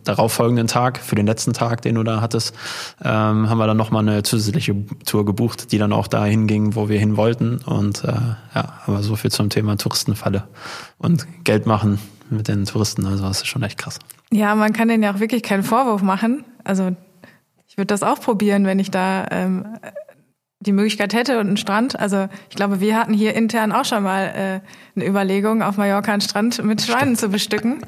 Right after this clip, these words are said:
Speaker 1: <laughs>
Speaker 2: War ein bisschen Spinnerei, sag ich mal, aber, äh, kann man natürlich mal drüber nachdenken, wenn man weiß, dass es funktioniert, ne? Und deswegen, ich hätte das vielleicht auch gemacht, wenn ich noch einen leeren Strand hab.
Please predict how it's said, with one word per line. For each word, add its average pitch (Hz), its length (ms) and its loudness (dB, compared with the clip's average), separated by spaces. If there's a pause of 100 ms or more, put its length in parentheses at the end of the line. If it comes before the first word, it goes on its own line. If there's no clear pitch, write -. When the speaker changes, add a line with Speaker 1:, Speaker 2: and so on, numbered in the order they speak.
(400)
Speaker 1:
<laughs> - 480 -6
Speaker 2:
War 202 140 2
ein 220 100 2
bisschen 247 260 0
Spinnerei, 208 600 0
sag 240 160 0
ich 233 60 -6
mal, 277 200 0
aber, 226 420 0 (160)
äh, 220 300 -2
kann 247 160 0
man 240 80 2
natürlich 302 260 0
mal 240 100 2
drüber 202 180 2
nachdenken, 208 340 0
wenn 202 80 2
man 196 140 0
weiß, 190 180 2
dass 226 140 -2
es 214 120 -2
funktioniert, 226 560 0
ne? 202 220 0
Und 196 160 -2
deswegen, 196 400 -2
ich 175 140 -4
hätte 196 160 -4
das 196 100 -4
vielleicht 208 240 -2
auch 233 100 -2
gemacht, 190 280 -2
wenn 185 100 0
ich 185 100 2
noch 185 100 2
einen 185 100 0
leeren 190 240 0
Strand 202 320 0
hab. 240 160 2